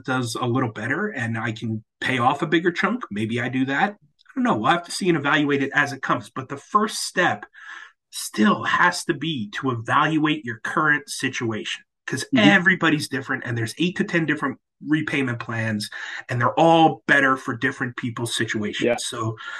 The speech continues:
Speaker 1: and that's, that's kinda where you come in, right? And that's where you kinda
Speaker 2: Yeah.
Speaker 1: help start the, the path and, and help people figure out what plan is best for them and their lifestyle, what they want to accomplish.
Speaker 2: Yeah,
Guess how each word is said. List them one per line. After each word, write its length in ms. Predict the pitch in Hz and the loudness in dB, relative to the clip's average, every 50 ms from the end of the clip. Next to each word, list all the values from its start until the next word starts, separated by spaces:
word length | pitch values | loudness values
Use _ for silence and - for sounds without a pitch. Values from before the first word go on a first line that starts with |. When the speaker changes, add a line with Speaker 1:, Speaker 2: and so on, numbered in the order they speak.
| - - - | -12 -6 0
Speaker 1:
and 140 | 147 156 165 | 4 6 8
that's, 220 | 202 214 208 - | 8 6 6 4
that's 200 | - 202 214 208 | 2 2 2 2
kinda 220 | - - 208 196 165 | 2 2 2 4 4
where 120 | 160 160 | 4 4
you 200 | 185 262 302 277 | 6 6 4 4
come 220 | - - 131 113 104 | 4 2 -2 -2 -2
in, 120 | 104 101 | -2 -4
right? 220 | 104 113 131 180 | -2 0 0 0
And 100 | 175 156 | 0 -2
that's 220 | 156 165 165 - - | -4 -4 -4 -2 -2
where 120 | 151 143 | -2 0
you 160 | 151 180 202 | 0 -2 0
kinda 220 | 202 185 151 131 139 | 0 0 2 2 2
Speaker 2:
Yeah. 60 | 135 | 2
Speaker 1:
help 240 | - 156 151 - - _ - - - - _ | 2 0 -2 -2 -6 _ -20 -20 -20 -16 _
start 460 | - - - - 175 170 175 175 175 | -8 -6 0 4 6 6 6 6 4
the, 240 | - 160 147 131 113 | 0 0 0 0 -2
the 120 | 120 131 127 | -4 -6 -6
path 500 | - - 233 262 240 131 107 - - 131 | -2 0 0 0 0 -2 -4 -4 -4 -6
and, 140 | 123 120 | -6 -4
and 160 | 110 135 135 123 | -4 -6 -6 -2
help 260 | - - 185 180 - | 0 2 2 0 0
people 400 | - 160 - 156 143 131 131 - _ - - | -4 -4 -2 -2 -2 -4 -4 -10 _ 0 4
figure 300 | 180 170 156 143 139 143 | 4 4 4 4 2 2
out 260 | 190 180 135 110 - 110 110 | 2 2 2 0 -4 -6 -4
what 220 | 123 151 156 - | -2 -2 -2 -2
plan 260 | - - 147 143 131 | -2 0 0 2 2
is 140 | 127 117 - | 0 -2 -2
best 240 | - 135 135 - - - | -2 -2 -2 -2 -4 -6
for 80 | 123 | -8
them 300 | 110 117 160 160 139 113 | -2 0 2 2 2 0
and 100 | 110 107 104 107 | -4 -6 -4 0
their 220 | 135 151 147 139 | 2 2 2 2
lifestyle, 560 | 123 127 127 117 - - - 113 117 113 113 | 2 0 -2 -2 -4 -6 -6 -4 -4 -4 -4
what 180 | 117 117 113 - | -4 -6 -6 -6
they 140 | 123 127 120 | -4 -4 -2
want 180 | 120 123 117 | -2 -2 -2
to 80 | 110 110 | -2 -4
accomplish. 640 | 107 - - 110 101 104 - - - - - - - _ _ _ _ _ _ _ _ _ _ - | -6 -6 -6 -6 -6 -8 -14 -16 -14 -14 -14 -14 -16 _ _ _ _ _ _ _ _ _ _ 6
Speaker 2:
Yeah, 200 | 156 175 165 | 6 8 8